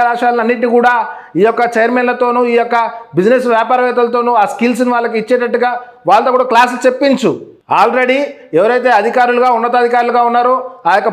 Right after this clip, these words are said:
పోలీస్ కుటుంబాలకి వాళ్ళ కుటుంబంలో ఉన్న పిల్లలు ఏ విధంగా చదువుకోవాలనేది వాళ్ళకు ఒక ధ్యాస, ఒక ఆలోచన విధానము, ఒక గైడ్‌లైన్స్ అన్నీ ఆ కుటుంబానికి ఆ అధికారులు అప్పుడప్పుడన్నా వాళ్ళ ఇంట్లో ఉన్నప్పుడల్లా సమయాన్ని స-, వెచ్చించి ఆ ఇస్తారు. కానీ నేడు ఈ రాష్ట్రంలో ఉన్నటువంటి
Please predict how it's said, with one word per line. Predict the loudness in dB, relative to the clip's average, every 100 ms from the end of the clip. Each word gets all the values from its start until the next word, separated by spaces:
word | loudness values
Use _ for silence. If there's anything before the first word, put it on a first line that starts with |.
| 2
పోలీస్ | 2 2 -2
కుటుంబాలకి | -2 0 0 0 -2 -2 0
వాళ్ళ | 0 -2
కుటుంబంలో | -4 -2 -2 -2
ఉన్న | -2 0
పిల్లలు | 0 2 2
ఏ | 2
విధంగా | 0 -2
చదువుకోవాలనేది | -2 -2 0 0 0 -2 -4 -12 -2
వాళ్ళకు | 0 2 0
ఒక | 2
ధ్యాస, | 4 4 4 2 0 -2 -8 -4
ఒక | 0 4
ఆలోచన | 4 2 0 0
విధానము, | 0 2 2 0 -2 -4 -6
ఒక | -4 0
గైడ్‌లైన్స్ | 2 2 0 0 0 0 -2 -8 -4
అన్నీ | -2 2 2
ఆ | 0
కుటుంబానికి | 0 0 0 0 0 0 2 4
ఆ | 4
అధికారులు | 4 2 2 2 0 -2 -8 -4 -2
అప్పుడప్పుడన్నా | 0 0 0 0 0
వాళ్ళ | 0 0
ఇంట్లో | 0 0
ఉన్నప్పుడల్లా | 0 -2 -2 -2 -2
సమయాన్ని | -2 -4 -6
స-, | -2 0
వెచ్చించి | 0 0 0 0 -2 -4 -18 _ -2
ఆ | 0 0
ఇస్తారు. | 0 0 0 -8 -16 -2 0
కానీ | 2 2 2
నేడు | 2 4 2 0 -6 0
ఈ | 2 4
రాష్ట్రంలో | 4 2 2
ఉన్నటువంటి | 2 0 0 -2